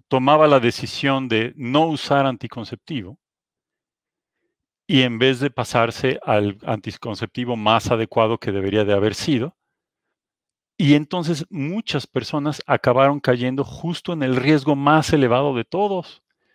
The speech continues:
Dicho de otro modo, fracaso en el estudio, fracaso en la comunicación y fracaso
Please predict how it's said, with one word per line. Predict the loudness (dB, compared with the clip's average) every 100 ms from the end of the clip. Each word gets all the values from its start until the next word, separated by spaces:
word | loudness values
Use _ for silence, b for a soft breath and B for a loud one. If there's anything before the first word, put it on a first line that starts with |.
| -20 -20 -6
Dicho | -4 -2
de | -4
otro | -4
modo, | -6 -6 -8 -12 _
fracaso | _ -4 2 0 0 -6 -6 -10
en | -10 -6
el | -6
estudio, | -6 -6 -6 -6 -10 _ _ _ _ _ -20 _
fracaso | _ -2 -2 4 2 2 0 -4 _
en | 0 2
la | 0
comunicación | -2 -6 -4 -6 -4 -4 -2 -6 -6 _ _ _ _ _ _ _
y | -6 -2
fracaso | -2 2 2 2 -4 -6